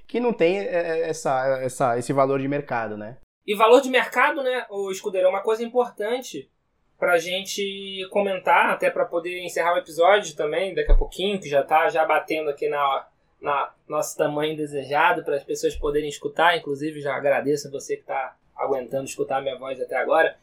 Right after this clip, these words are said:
Speaker 2: Valor de mercado é uma coisa importante, né, para as pessoas analisarem altcoin, né? Porque muita gente fala, "Ah, eu tenho um Dogecoin que hoje tá valendo,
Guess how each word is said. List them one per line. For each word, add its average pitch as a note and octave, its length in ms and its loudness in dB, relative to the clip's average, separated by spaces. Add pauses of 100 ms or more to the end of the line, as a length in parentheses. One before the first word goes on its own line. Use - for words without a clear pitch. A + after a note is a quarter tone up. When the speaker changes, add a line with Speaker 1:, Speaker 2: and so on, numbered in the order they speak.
(640)
Speaker 2:
Valor F#3+ 280 6
de - 80 2
mercado A3+ 300 4
é - 20 -2
uma A#3+ 100 0
coisa A#3+ 200 4
importante, A#3+ 500 0
né, F#3 80 6
para F3+ 100 -4
as F#3 60 -4
pessoas G3 340 -6
analisarem F3+ 840 0
altcoin, E3 520 -4
né? C3 260 -12
Porque D#3 920 -8
muita E3+ 180 -8
gente F#3 160 -10
fala, F3 240 2
"Ah, G#3+ 500 4 (240)
eu D3+ 120 -12
tenho F#3+ 320 -6
um G3+ 320 -10
Dogecoin G#3 840 0
que A3+ 140 -8
hoje A3+ 640 0
tá G#3 160 0
valendo, G#3 1500 0